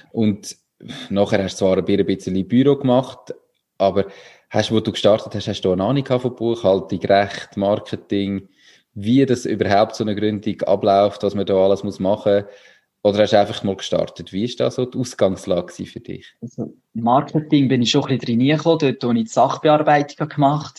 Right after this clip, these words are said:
Speaker 2: habe. Dort habe ich auch mal einen Kurs können machen bei der Post, so einen Marketingkurs. Dort habe ich ein bisschen etwas gewusst, aber das sind wirklich Grundlagen gewesen, also nicht, <laughs> gar nichts Expertenmässiges und Gründung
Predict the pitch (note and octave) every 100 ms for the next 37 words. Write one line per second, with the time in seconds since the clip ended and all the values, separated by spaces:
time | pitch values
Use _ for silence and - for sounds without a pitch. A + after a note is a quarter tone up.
0 | - A#2+ - B2 A#2 A#2 A#2 A2+ - -
1 | B2+ - - C#3 C3 C3 A#2+ B2 A2+ A2
2 | - B2 C#3+ - - - _ _ - -
3 | A#2+ A2 A#2 B2 - C#3 C#3+ C#3 - C3
4 | C3+ - - _ _ _ _ _ _ _
5 | _ - - B2+ C3 B2 A#2+ E2+ - -
6 | _ B2+ - A#2 C3 B2+ - G#2+ - A#2+
7 | C3+ - A#2+ A#2 - A#2 A#2 B2 - A#2
8 | B2+ B2 C3+ C#3 C3 B2+ - - A#2+ A#2+
9 | A2+ A#2+ C3 - - C#3+ C3 - - _
10 | _ _ _ _ _ B2 A#2+ C3 C3+ C3+
11 | C3+ - C#3 C3 C3 C#3+ A#2+ A2+ A2+ A2+
12 | - - B2 A#2+ A2+ - - A#2+ B2+ B2+
13 | A#2+